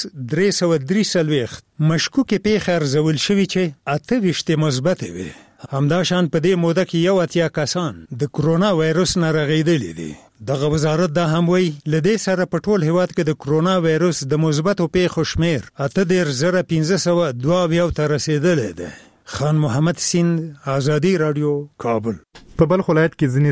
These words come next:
Speaker 2: سوداګر او د سرو زرو کاروباریان وایي چې د طالبانو ډله له هغوی څخه باج اخلي او په مرګ یې ګواښي. طالبانو هم منلې چې په بلخ کې له سوداګرو مالیه ټولوي. مجیب حبیبزی پر دې مسله راپور لري.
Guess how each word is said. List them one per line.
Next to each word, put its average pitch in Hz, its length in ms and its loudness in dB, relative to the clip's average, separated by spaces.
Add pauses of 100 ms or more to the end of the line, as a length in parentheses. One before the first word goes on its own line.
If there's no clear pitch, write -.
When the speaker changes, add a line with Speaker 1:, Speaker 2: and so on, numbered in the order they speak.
Speaker 2:
سوداګر 120 380 2 (180)
او 127 240 4
د 120 240 2
سرو 131 200 4
زرو 123 240 2 (120)
کاروباریان 117 440 4
وایي 165 200 4
چې - 220 -2
د 139 140 0
طالبانو 135 400 4
ډله 139 360 2
له 113 40 4 (120)
هغوی 113 340 2
څخه 113 420 -2
باج 143 220 2
اخلي 147 340 2
او 143 140 2
په 127 140 0
مرګ 131 360 2
یې 110 140 4
ګواښي. 107 560 2
طالبانو 127 420 2
هم 143 140 2
منلې 131 360 2
چې 127 180 0
په 120 120 0
بلخ 156 160 0
کې 165 160 0
له 143 140 2
سوداګرو 123 560 2
مالیه 113 240 2
ټولوي. 101 440 0 (160)
مجیب 131 380 2
حبیبزی 143 380 0
پر 139 160 -2
دې 123 140 2 (120)
مسله 110 600 2
راپور 101 400 0
لري. 101 220 -2